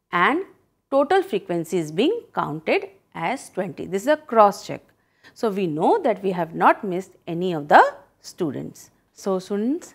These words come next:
let's check it out whether we have learned how to construct frequency array. So, for that I have just noted down one question over here.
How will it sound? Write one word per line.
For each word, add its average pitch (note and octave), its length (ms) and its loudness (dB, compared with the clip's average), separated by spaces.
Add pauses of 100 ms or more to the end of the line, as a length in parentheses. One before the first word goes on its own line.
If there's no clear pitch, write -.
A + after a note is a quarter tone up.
let's C4+ 420 -2 (200)
check B3+ 240 -2
it E4+ 140 -2
out G3 260 2
whether G#3+ 460 2
we A#3+ 160 -2
have A#3 240 -6
learned G3+ 440 0 (280)
how F#4+ 320 0
to G#4+ 140 -2
construct A3 600 -4
frequency F3 680 -6
array. C#3+ 300 -6 (420)
So, - 140 -4
for F3+ 240 2
that G#3 380 4
I F#3+ 100 2
have F3+ 220 -4
just G#3 340 -4 (240)
noted F#3 280 -4
down F#3+ 200 -2
one F#3 160 -6
question F#3+ 320 -6
over G#3 220 -2
here. B3 300 -4